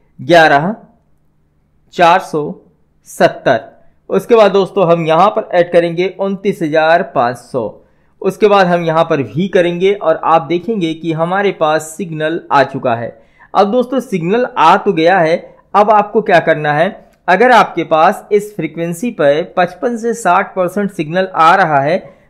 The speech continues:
तो आपके पास सारे चैनल आएंगे। फ्रीक्वेंसी देख लीजिए स्क्रीन पर, इसे नोट भी कर लीजिए। अगर, अ, कम आ रहा है, तीस पैंतीस परसेंट आ रहा है, तो आपको अपना एंटीना, डिश एंटीना सेट करना होगा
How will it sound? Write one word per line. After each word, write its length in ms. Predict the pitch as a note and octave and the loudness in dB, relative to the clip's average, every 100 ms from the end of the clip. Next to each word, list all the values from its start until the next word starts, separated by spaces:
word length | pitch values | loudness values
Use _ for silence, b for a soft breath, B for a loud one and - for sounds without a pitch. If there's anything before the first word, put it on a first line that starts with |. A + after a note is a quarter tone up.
| - | 0
तो 60 | F#3 | 4
आपके 300 | G3+ G#3 A3 | 4 2 2
पास 220 | A3 G#3+ | 4 2
सारे 380 | - F3+ F3+ F3+ | 2 2 4 2
चैनल 380 | E3 C3+ C3 B2 | 0 0 0 0
आएंगे। 420 | G#2 G#2+ G2+ - _ - | -4 -6 -10 -12 _ -6
फ्रीक्वेंसी 440 | E3+ G3+ G#3+ A#3+ | -4 0 -2 -2
देख 220 | A#3+ A3+ F#3+ | 2 2 2
लीजिए 420 | D#3 C#3+ G#3+ - | -2 0 -2 -2
स्क्रीन 420 | G3 - F3+ D#3 | -8 -6 -6 -6
पर, 340 | D3+ G3+ - - | -2 -2 -2 -8
इसे 180 | F#3 A3+ | -4 -2
नोट 300 | G3+ G#3 G3 | 0 0 0
भी 140 | D3 | -2
कर 200 | B2+ B2+ | -2 -2
लीजिए। 420 | A2+ A2 G#2+ A2 b b b b | -4 -10 -10 -10 b b b b
अगर, 260 | E3+ A3+ | 2 2
अ, 460 | B3 - - F3+ E3+ E3 - - - | 0 -4 0 4 4 2 -8 -18 2
कम 200 | A3+ A#3 | 4 4
आ 120 | F#3 D3+ | 4 4
रहा 180 | D3+ | 4
है, 80 | F3 | 4
तीस 320 | F#3+ A3 G#3 | 0 -6 -10
पैंतीस 380 | - E3 E3 G#3+ | -4 -2 -2 -6
परसेंट 400 | - E3+ D#3+ D#3 | -2 -2 -2 -2
आ 120 | D#3 D3 | 0 2
रहा 120 | E3 | 2
है, 80 | G#3 | 0
तो 120 | G#3+ | 2
आपको 380 | E3+ E3 - G#3 | 4 4 0 2
अपना 520 | E3 D#3 F3+ G#3 - | 2 0 -6 -6 -4
एंटीना, 580 | D3+ D#3+ D#3 G#3 D#3+ F3 | -2 -2 -4 -4 -2 -2
डिश 360 | F#3 G3+ G3+ - | 0 -4 -4 -6
एंटीना 640 | E3+ F3 E3+ G#3+ E3 E3 | -4 -4 -6 -2 0 -2
सेट 420 | F#3+ - G3+ F#3 | -4 -6 -2 -2
करना 260 | - D3 D#3 | 0 -2 0
होगा 420 | D3+ D#3 G3+ - | -4 0 0 -2